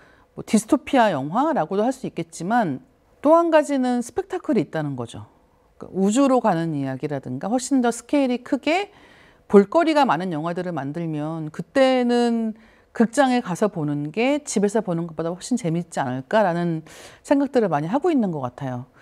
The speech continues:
지금 한국 영화계나 세계 영화 관계자들 모두가 그런 고민들을 하고 있는 상황이고요.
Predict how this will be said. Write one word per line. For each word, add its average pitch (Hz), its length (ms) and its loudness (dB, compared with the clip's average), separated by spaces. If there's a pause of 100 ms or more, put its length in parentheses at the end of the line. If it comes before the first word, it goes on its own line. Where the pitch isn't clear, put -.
(380)
지금 240 440 2
한국 294 340 4
영화계나 180 540 0
세계 202 1000 -2
영화 170 220 2
관계자들 196 600 2
모두가 165 800 0
그런 175 320 -2
고민들을 175 500 -2
하고 254 160 -2
있는 220 200 2
상황이고요. 220 800 0